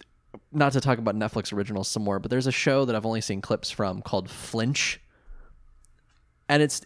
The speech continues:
it's just putting people in, like, this sort of scenario where they're gonna, th-, like, throw, uh, like,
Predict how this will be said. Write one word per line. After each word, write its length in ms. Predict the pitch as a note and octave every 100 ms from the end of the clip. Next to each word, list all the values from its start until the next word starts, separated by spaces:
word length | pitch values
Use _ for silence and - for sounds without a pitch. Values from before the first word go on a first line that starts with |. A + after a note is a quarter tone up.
| -
it's 240 | D#3 C#3+
just 480 | A#2 - C#3+ - -
putting 260 | C#3 A2+
people 320 | G#2+ A2+ G2+ G#2
in, 60 |
like, 200 | G2 F#2+
this 200 | G#2 G#2
sort 180 | - G#2
of 80 | F#2+
scenario 540 | - F#2 F2+ G2 G2+
where 120 | F#2+
they're 100 | G2+
gonna, 160 | G2+ F#2+
th-, 200 | - -
like, 200 | G#2+ -
throw, 640 | - - G2 F#2+ F#2+ F#2+ F#2+ - - -
uh, 500 | G2 F#2+ F#2 F2+ - -
like, 240 | F#2+ E2+